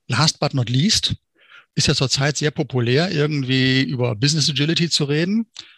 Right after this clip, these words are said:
Leider wird dabei meistens die I T vergessen, aber wenn ich Durchlaufzeiten von sechs oder neun Monaten habe, dann kann ich das, sorry, jede Form von Agilität auf der Business-Seite vergessen, denn wie ich auch vorhin gesagt habe, I T und Business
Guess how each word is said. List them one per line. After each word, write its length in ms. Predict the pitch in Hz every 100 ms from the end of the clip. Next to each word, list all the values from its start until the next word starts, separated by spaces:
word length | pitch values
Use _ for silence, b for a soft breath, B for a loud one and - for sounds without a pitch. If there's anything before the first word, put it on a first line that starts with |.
| B -
Leider 240 | 131 139
wird 140 | 139
dabei 200 | 139 123
meistens 380 | 123 127 139 143
die 80 | -
I 100 | 131
T 200 | - 190
vergessen, 540 | - 131 127 127 185
aber 320 | 160 131 127 - B B
wenn 120 | -
ich 120 | 127 -
Durchlaufzeiten 800 | 139 202 208 - 139 123 175 165
von 380 | 147 135 135 - 131
sechs 240 | 143 -
oder 160 | 139 127
neun 220 | 127 117
Monaten 480 | 123 185 247 160 120
habe, 360 | 117 160 226 - B B B B B B
dann 180 | 139 135
kann 180 | - 151
ich 140 | 143
das, 260 | - - - - _ -
sorry, 380 | - 135 170 -
jede 280 | - 151 160
Form 220 | - 143
von 160 | 147 151
Agilität 720 | - 120 135 139 - 139 156
auf 120 | 147
der 100 | -
Business-Seite 640 | 120 135 151 151 139 135 147
vergessen, 640 | - 117 151 - - 165
denn 360 | 67 65 67 - _ B B _ -
wie 180 | 127 143
ich 120 | 160
auch 80 | 151
vorhin 280 | - 143 135
gesagt 360 | 147 220 -
habe, 220 | - 131 _ -
I 120 | 135
T 180 | - 233
und 80 |
Business 580 | 196 127 131 226 - -